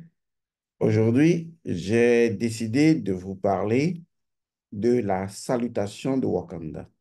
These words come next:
J'ai voulu en parler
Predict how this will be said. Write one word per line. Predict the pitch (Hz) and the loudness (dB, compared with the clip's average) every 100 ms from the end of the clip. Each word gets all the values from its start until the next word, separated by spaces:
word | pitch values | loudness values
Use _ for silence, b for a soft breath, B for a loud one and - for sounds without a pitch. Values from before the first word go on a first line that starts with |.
| _ _ _ _ _ _ _ _ _ _ _ - | _ _ _ _ _ _ _ _ _ _ _ -8
J'ai | 104 139 | 0 4
voulu | 135 123 131 123 | 4 4 4 4
en | 101 | 2
parler | 98 92 95 131 175 | 0 0 0 0 -2